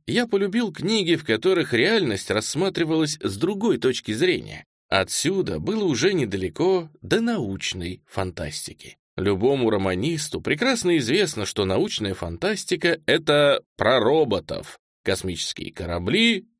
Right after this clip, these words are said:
и другие планеты. Да, этого там много, в качестве приправы.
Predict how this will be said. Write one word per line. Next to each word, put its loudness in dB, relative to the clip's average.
и 2
другие -2
планеты. -2
Да, 2
этого 2
там 0
много, 0
в -16
качестве -2
приправы. -2